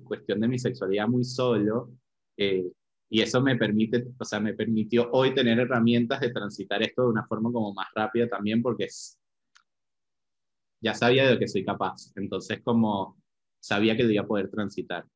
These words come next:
y, y así fue, o sea, me, dije, "Bueno, esta doctora no me hace bien, busco otra doctora que,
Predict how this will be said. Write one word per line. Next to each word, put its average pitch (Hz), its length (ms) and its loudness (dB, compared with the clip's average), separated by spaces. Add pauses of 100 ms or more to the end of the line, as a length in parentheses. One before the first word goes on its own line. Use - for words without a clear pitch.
(180)
y, 95 760 0 (1080)
y 110 120 -4
así 113 240 0
fue, 139 420 0 (200)
o 98 80 -8
sea, 98 240 -4
me, 98 240 -6 (300)
dije, 107 320 2
"Bueno, 113 200 2
esta 110 200 0
doctora 107 280 0
no 110 100 2
me 110 80 2
hace 110 160 -2
bien, 127 300 4
busco 104 280 2
otra 104 180 -2
doctora 101 400 -2
que, 95 240 -8